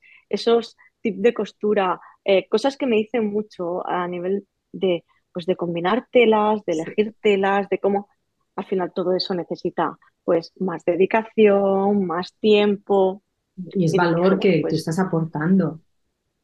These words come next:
Speaker 2: que se
Speaker 1: claro,
Speaker 2: puede
Speaker 1: y dije,
Speaker 2: dar
Speaker 1: "Bueno, pues
Speaker 2: gratuitamente
Speaker 1: voy a"
Speaker 2: hasta un punto, pero un momento que es esto, ¿no? Que requiere todo un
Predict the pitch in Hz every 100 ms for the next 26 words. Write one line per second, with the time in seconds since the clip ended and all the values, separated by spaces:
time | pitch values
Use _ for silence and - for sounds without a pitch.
0 | _ _ 151 156 202 160 170 170 185 180
1 | 190 175 170 180 185 180 160 165 180 190
2 | 190 226 240 160 160 170 175 190 147 -
3 | 147 139 - _ 151 160 160 147 190 190
4 | 143 143 160 165 175 165 156 143